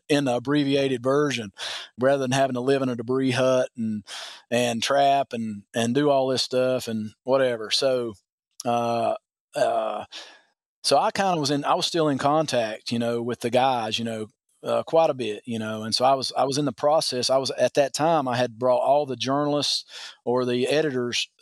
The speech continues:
to a lot of the major newspapers in North Carolina. I had brought 'em, uh, to my place here in North Carolina, and, uh, we, uh, I'd set up a survival course to put those people through just to let 'em know, "Okay, this is kinda what I got going on.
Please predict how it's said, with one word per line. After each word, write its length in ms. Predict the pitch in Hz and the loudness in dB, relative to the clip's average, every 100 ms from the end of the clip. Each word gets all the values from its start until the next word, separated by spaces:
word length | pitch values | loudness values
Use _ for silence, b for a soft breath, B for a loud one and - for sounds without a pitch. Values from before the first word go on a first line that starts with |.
| - | -4
to 340 | 139 139 127 - | 0 0 -2 -2
a 60 | 123 | 2
lot 180 | 139 143 | 4 2
of 40 | |
the 60 | 127 | 0
major 300 | 139 139 123 | 0 0 0
newspapers 600 | 139 143 131 127 123 120 | -2 0 0 0 -2 -2
in 80 | 120 | 0
North 220 | 127 123 | -2 0
Carolina. 460 | 127 123 139 151 120 | 0 2 2 2 0
I 100 | 113 | -2
had 140 | 120 | 0
brought 220 | 123 131 131 | 2 2 2
'em, 200 | 120 113 _ _ | -2 -6 _ _
uh, 400 | 123 120 113 107 - _ _ | 0 2 0 -6 -10 _ _
to 80 | - | -2
my 140 | 131 131 | 2 2
place 300 | 135 131 123 | 2 0 0
here 120 | 135 | -2
in 60 | 127 | -2
North 180 | 127 120 | -2 0
Carolina, 480 | 123 120 139 143 143 B B B B - | 0 2 2 0 -2 B B B B -2
and, 520 | 135 131 131 123 123 | 0 2 0 0 0
uh, 260 | 120 117 127 | 0 0 -2
we, 340 | 131 135 131 127 | 0 0 2 2
uh, 360 | 117 113 107 101 _ _ _ _ - | 2 0 -2 -6 _ _ _ _ -2
I'd 160 | 127 131 | 0 0
set 200 | - 139 | 0 2
up 140 | 135 | 2
a 60 | 120 | -2
survival 420 | 120 135 175 165 | 0 2 2 0
course 420 | - 113 107 - - - | -4 -4 -4 -6 -6 -8
to 80 | - | -2
put 200 | 151 - | -2 0
those 180 | 127 117 | -2 -2
people 280 | 135 120 110 | -2 -2 -4
through 520 | 143 156 139 120 110 | 0 0 0 -4 -4
just 260 | 131 135 123 | -2 -2 0
to 60 | |
let 180 | 120 131 | 2 2
'em 100 | 120 | 2
know, 320 | 127 139 120 113 | 0 0 0 -4
"Okay, 220 | - 117 | -2 0
this 200 | 127 - | 0 -2
is 60 | 113 | -2
kinda 220 | 127 120 | 0 2
what 160 | 123 120 | 2 2
I 100 | 117 | 2
got 180 | 120 117 | 0 0
going 220 | 120 120 | 0 2
on. 260 | 131 127 | 0 0